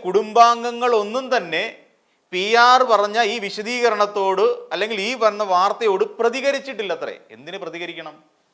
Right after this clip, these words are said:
എന്തിന് പ്രതികരിക്കണം? ആ അവ്യക്തമായ ചില വാർത്തകൾ പടച്ചുവിടുക, അതിന് ആർക്ക് വേണ്ടിയിട്ടാണെങ്കിലും. നമുക്കറിയാം, മധുപാൽ എന്ന് പറയുന്ന നടൻ മരിച്ചു എന്നും പറഞ്ഞുകൊണ്ട് വാർത്ത കൊടുത്തവരായിരുന്നു ഇവിടുത്തെ മാധ്യമക്കാർ.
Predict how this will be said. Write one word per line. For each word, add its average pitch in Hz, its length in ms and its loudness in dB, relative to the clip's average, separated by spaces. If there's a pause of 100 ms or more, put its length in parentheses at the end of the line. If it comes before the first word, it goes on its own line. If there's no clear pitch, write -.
(1040)
എന്തിന് 190 340 -4
പ്രതികരിക്കണം? 165 600 -6 (1080)
ആ - 20 6 (220)
അവ്യക്തമായ 233 640 4 (100)
ചില 220 80 2 (100)
വാർത്തകൾ 196 360 2 (100)
പടച്ചുവിടുക, 185 480 0 (160)
അതിന് 196 180 -4 (160)
ആർക്ക് 214 320 -2
വേണ്ടിയിട്ടാണെങ്കിലും. 190 720 -4 (1120)
നമുക്കറിയാം, 226 400 4 (100)
മധുപാൽ 226 500 2
എന്ന് 233 180 -4
പറയുന്ന 214 340 -2
നടൻ 202 260 0
മരിച്ചു 190 360 -4 (200)
എന്നും 208 200 -8
പറഞ്ഞുകൊണ്ട് 190 440 -2
വാർത്ത 185 300 0
കൊടുത്തവരായിരുന്നു 180 680 0
ഇവിടുത്തെ 175 280 -2 (380)
മാധ്യമക്കാർ. 170 540 2